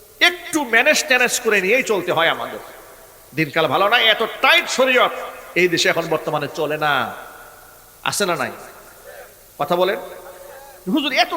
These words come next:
টাইট টুট দিয়েন না, এই যে একটু ফ্লেক্সিবিলিটি রাখেন, যাতে করে একটু স্বাচ্ছন্দ্যে বউ পোলাপান নিয়ে একটু খাইতে পারে, চলতে পারে। আপনারা যেভাবে টাইট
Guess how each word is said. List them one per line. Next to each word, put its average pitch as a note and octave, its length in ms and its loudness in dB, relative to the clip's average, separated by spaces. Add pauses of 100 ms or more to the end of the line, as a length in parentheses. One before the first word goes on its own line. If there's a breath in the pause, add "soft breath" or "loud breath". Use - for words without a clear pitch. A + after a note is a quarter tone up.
টাইট B3 240 4
টুট A3 100 -4
দিয়েন D3+ 240 -2
না, B2 160 -10
এই D4+ 140 -4
যে D4+ 80 -6
একটু C4 320 0
ফ্লেক্সিবিলিটি G#3 640 0
রাখেন, F3+ 260 0 (680)
যাতে F3 240 2
করে F#3 180 2
একটু F3+ 420 0
স্বাচ্ছন্দ্যে A#3 680 -2
বউ F#3 180 2
পোলাপান E3+ 360 0
নিয়ে D#3+ 120 -4
একটু D#3+ 140 -8
খাইতে E3 280 -4
পারে, C#3+ 140 -4
চলতে D3 260 -6
পারে। D3 200 -4
আপনারা F#3 480 0
যেভাবে G#3+ 340 -4
টাইট F3+ 320 0